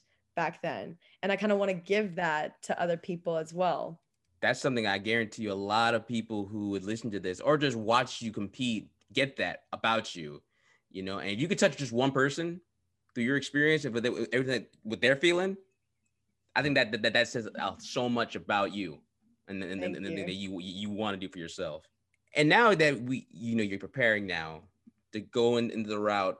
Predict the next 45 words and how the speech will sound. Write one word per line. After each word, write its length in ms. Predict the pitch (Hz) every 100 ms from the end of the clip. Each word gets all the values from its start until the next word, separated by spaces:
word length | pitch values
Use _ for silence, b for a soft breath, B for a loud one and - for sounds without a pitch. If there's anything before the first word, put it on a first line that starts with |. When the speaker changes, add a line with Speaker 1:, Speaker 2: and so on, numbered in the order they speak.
| _
Speaker 2:
of 140 | 101 -
finally 280 | 113 113 107
being 200 | 104 101
able 140 | 95
to 80 | 85
box, 600 | 90 73 - - - - _ _
you 80 | 90
know, 80 | 87
finally 240 | 110 110
Speaker 1:
Yeah. 20 |
Speaker 2:
getting 100 | 107
your 80 | 104
chance 260 | - 107 -
to 60 |
compete, 480 | 98 90 113 110 92
doing 240 | 113 107 104
what 160 | 107
you 180 | 107 123
want 360 | 127 143 147 143
to 80 |
do 280 | 117 131 135
or 180 | 110 123
what 200 | 127 -
you 120 | 113
said 280 | - 123 107 -
in 140 | 110
your 120 | 131
mind, 360 | 127 120 110 107
"I 80 | 107
wanna 240 | 107 110 95
give 300 | 98 110 101
this 160 | 101
a 40 | 90
go 220 | 101 95
and 100 | 87
try." 400 | 104 80 60 - _ b b b b -
Speaker 1:
Yeah. 300 | 170 156 -
Speaker 2:
So 60 |
talk, 440 | 156 165 180 - _ _ -
talk 300 | 170 180 185
us 200 | 160 -
through 360 | 180 180 170
now 260 | 139 131 123
the 180 | 120 120
evolution 800 | 123 127 127 120 113 95 90